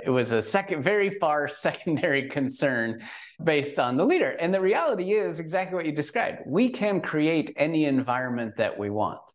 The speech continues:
And anybody in any leadership position, and the interesting thing is,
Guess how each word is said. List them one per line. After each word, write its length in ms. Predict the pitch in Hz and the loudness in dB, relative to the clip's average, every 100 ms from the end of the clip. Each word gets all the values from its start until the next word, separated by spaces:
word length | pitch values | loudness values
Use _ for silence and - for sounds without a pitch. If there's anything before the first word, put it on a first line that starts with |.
| _ | _
And 220 | 117 110 - | -2 0 2
anybody 520 | 202 247 160 165 165 | 4 6 6 4 4
in 100 | 135 | 4
any 220 | 175 262 | 4 4
leadership 460 | 233 226 220 208 - | 4 4 2 0 -2
position, 480 | 160 233 - 165 170 | -2 -2 0 -4 0
and 160 | 220 | 2
the 80 | 330 | 2
interesting 560 | - 277 - - 170 - | 2 -2 -2 -2 -2 0
thing 220 | 180 180 | 0 2
is, 200 | 165 | 2